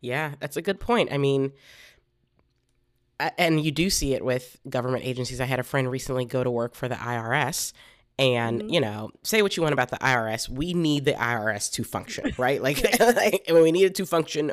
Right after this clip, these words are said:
Speaker 1: well. And we need smart people working there to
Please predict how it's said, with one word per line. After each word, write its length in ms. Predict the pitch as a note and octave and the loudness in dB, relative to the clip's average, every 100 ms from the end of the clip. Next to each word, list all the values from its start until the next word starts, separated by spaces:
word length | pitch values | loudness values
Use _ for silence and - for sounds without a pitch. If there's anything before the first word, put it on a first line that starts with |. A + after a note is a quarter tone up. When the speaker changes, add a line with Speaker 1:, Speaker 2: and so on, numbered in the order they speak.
| - | -4
Speaker 1:
well. 500 | C#3 A#2+ G2 B1+ - - - - | -6 -4 -4 -6 -8 -14 -16 -2
And 120 | D3 | 2
we 80 | C#3+ | 2
need 240 | D3 D3+ | 0 -2
smart 480 | - - D3+ D#3 - | -4 -2 0 0 0
people 440 | E3 - C#3 C3+ | -4 0 2 2
working 360 | C3 B2+ - C3 | 0 -2 0 -2
there 340 | A#2+ A#2+ A#2 - - - _ | 0 0 -2 -4 -14 -20 _
to 440 | - C#3+ C3 B2 | -4 2 2 0